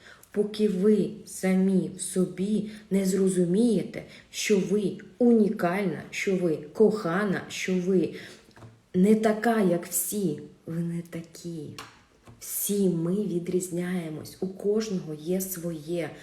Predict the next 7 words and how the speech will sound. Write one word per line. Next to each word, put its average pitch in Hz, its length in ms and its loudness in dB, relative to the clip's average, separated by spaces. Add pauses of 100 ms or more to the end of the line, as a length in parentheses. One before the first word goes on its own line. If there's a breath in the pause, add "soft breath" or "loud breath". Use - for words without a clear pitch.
(220 loud breath)
Зрозумійте 175 880 0
це, 160 260 -6 (440 loud breath)
це 185 200 2 (220)
дуже 190 420 2
важливо. 160 720 -4 (2250)
Це 208 200 0
надважливо 175 1300 0